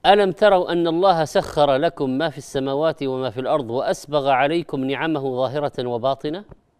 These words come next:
فإذا كان عندك أمن في سكن، وصحة في بدن، وماء وهواء، وغذاء كساء، وعندك عينان وأذنان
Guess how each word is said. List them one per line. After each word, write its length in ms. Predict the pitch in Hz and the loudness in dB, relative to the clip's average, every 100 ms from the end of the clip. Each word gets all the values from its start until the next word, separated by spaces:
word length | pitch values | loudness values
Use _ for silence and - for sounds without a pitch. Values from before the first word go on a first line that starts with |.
| _ _ _ _ _ _ _ _ _ _ _ _ _ _ _ _ | _ _ _ _ _ _ _ _ _ _ _ _ _ _ _ _
فإذا 320 | 165 170 175 | 2 4 4
كان 260 | - 214 196 | 4 2 4
عندك 420 | 208 190 185 - | 2 2 0 0
أمن 300 | 208 208 190 | 0 0 -2
في 180 | 190 170 | -4 -4
سكن، 400 | 156 - 120 107 - _ | -4 -2 -4 -6 -18 _
وصحة 440 | 143 165 202 - 180 | -8 -2 -2 0 -2
في 180 | 165 139 | 0 -2
بدن، 380 | 143 117 104 90 _ - | 0 -2 -6 -8 _ -6
وماء 460 | 135 165 202 190 | -2 2 2 2
وهواء، 640 | 147 135 147 160 156 - _ | -2 -2 0 4 2 0 _
وغذاء 520 | 127 143 143 196 160 | -4 -2 2 2 2
كساء، 520 | - 139 - 160 147 - _ | -4 -8 0 0 0 -4 _
وعندك 480 | 139 156 190 165 135 | -4 -2 -2 -2 -2
عينان 500 | 143 151 175 185 165 | 0 0 0 0 0
وأذنان 720 | 151 143 127 131 151 139 | 0 0 0 0 0 -2